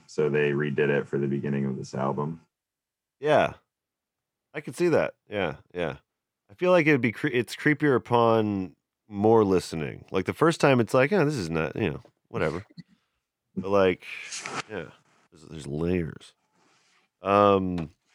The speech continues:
Speaker 2: but, uh, yeah, not a whole lot to, uh, to say about this track, though. Um, it's kind of establishing the, um, it, it's, it's letting you know that this is gonna be a whimsical, fun time,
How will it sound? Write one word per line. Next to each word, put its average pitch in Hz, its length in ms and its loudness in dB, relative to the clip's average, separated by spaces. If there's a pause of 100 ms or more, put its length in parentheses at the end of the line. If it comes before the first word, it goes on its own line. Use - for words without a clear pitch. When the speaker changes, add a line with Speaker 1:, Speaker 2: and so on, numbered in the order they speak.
(160)
Speaker 2:
but, 90 200 0
uh, 90 180 4
yeah, 98 380 4
not 160 160 2
a 180 60 2
whole 160 160 2
lot 135 280 2
to, 117 360 0
uh, 101 460 6
to - 160 -8
say 95 280 2
about 80 360 2
this - 180 -8
track, 85 440 2
though. 80 280 4 (560)
Um, 80 240 4
it's 82 100 0
kind 104 140 6
of 101 80 4
establishing 92 880 2
the, 80 560 2
um, 76 640 0 (580)
it, 95 160 -10
it's, 101 380 -2
it's 101 180 -2
letting 131 280 4
you 120 100 4
know 107 420 6
that 90 200 2
this 95 180 0
is 92 80 -8
gonna 92 220 0
be 87 240 2
a 85 80 2
whimsical, 80 800 -2
fun 80 360 -2
time, 73 480 -8